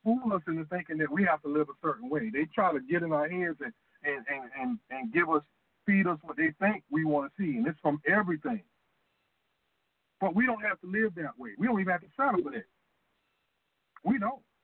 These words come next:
We don't, not one bit. It all begins with us. It all begins with us. We already know that we're in a war right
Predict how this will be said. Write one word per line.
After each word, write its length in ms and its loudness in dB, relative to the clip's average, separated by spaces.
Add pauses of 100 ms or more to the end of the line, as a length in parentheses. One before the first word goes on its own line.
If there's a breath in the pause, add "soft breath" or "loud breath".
(140)
We 140 0
don't, 280 -2
not 200 -2
one 240 -2
bit. 220 -8 (540)
It 200 0
all 220 4
begins 500 -4
with 140 -8 (100)
us. 200 0 (880)
It 120 -12
all 280 4
begins 500 -4
with 220 -10
us. 180 0 (1200)
We 100 6
already 320 4
know 200 -2
that 120 -2
we're 220 -2
in 60 -4
a 60 -6
war 340 -2
right 160 -10